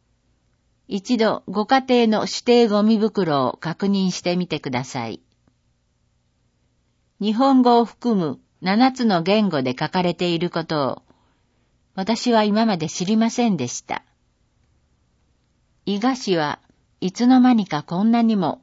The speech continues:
国際的な都市になっていたのだと、驚き、感心したのと同時に、可燃ゴミ収集でいつも見ているはずの指定ゴミ袋に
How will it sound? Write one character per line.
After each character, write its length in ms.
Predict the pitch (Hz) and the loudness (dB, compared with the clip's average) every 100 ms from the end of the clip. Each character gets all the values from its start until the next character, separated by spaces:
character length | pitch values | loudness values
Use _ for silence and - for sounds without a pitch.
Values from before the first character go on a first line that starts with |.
| - | -6
国 260 | 185 233 | -6 -4
際 220 | 254 247 240 | 0 0 0
的 240 | 226 226 | -2 0
な 140 | 214 | -2
都 120 | 220 220 | -2 -4
市 160 | 208 | -2
に 120 | 151 | -4
な 160 | 147 175 | -2 -4
っ 60 | - | -2
て 120 | 151 | -4
い 120 | 131 | -2
た 140 | 151 | -4
の 140 | 156 127 | -4 -4
だ 140 | 113 | -6
と、 240 | - - - _ _ _ _ - | -8 -14 -14 _ _ _ _ -8
驚 420 | 156 196 190 180 | -4 -4 -4 -8
き、 300 | - - _ _ _ _ _ _ | -10 -12 _ _ _ _ _ _
感 240 | - 208 220 | -4 -2 -2
心 260 | 220 202 | -2 -2
し 80 | 185 | -4
た 160 | - 208 | -2 -2
の 140 | 165 | -2
と 140 | 156 143 | -4 -2
同 220 | 143 151 | -2 -2
時 140 | 143 | -4
に、 300 | 143 135 - _ _ _ _ _ _ _ _ _ _ _ _ _ _ _ _ | -6 -6 -8 _ _ _ _ _ _ _ _ _ _ _ _ _ _ _ _
可 160 | - 220 | -4 0
燃 300 | 226 262 262 | 2 4 4
ゴ 160 | 247 233 | 4 2
ミ 140 | 233 | 0
収 280 | - 262 254 | 0 -2 -2
集 300 | - 180 156 | 0 -2 0
で 280 | 143 - _ _ _ | -2 -4 _ _ _
い 140 | - 247 | -8 -4
つ 140 | 262 | -2
も 160 | 185 147 | -2 -2
見 140 | 160 | -4
て 180 | 208 208 | -2 0
い 80 | 196 | 0
る 120 | 190 | 0
は 180 | 190 175 | -2 -2
ず 100 | 180 | -2
の 220 | 160 - | -2 -4
指 180 | - - | -8 -4
定 220 | 214 208 | 0 0
ゴ 120 | 180 180 | 0 -2
ミ 160 | 202 | -2
袋 400 | 190 190 180 147 | -2 -2 -2 -2
に 260 | 147 135 | -2 -6